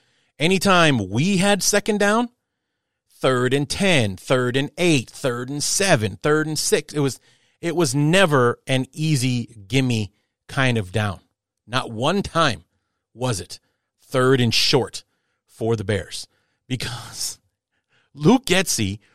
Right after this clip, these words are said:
anytime it was, like, second and eight or longer, Luke Getsy wanted to run the ball right into the teeth of the defense. Because I don't know what the fuck happened to our offensive line today,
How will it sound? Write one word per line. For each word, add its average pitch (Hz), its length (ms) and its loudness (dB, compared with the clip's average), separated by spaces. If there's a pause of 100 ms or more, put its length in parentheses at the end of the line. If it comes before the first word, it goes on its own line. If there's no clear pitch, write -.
(440)
anytime 220 800 4
it 139 100 2
was, 135 160 2
like, 123 220 4
second 151 480 2
and 151 180 4
eight 135 420 -2
or 135 220 4
longer, 123 560 2
Luke 208 240 -2
Getsy 196 340 2
wanted 160 300 2
to 151 80 -2
run 156 260 0
the 170 80 0
ball 143 380 4
right 123 260 2
into 143 200 -2
the 131 100 -4
teeth 127 460 -10 (400)
of 120 220 0
the 110 80 -6
defense. 107 640 -8 (1000)
Because 139 240 2
I 170 160 4
don't 254 140 8
know 233 80 8
what 208 160 8
the - 80 2
fuck - 260 2
happened 156 340 2
to 147 100 4
our 127 140 8
offensive 123 480 2
line 110 260 -2
today, 85 360 -8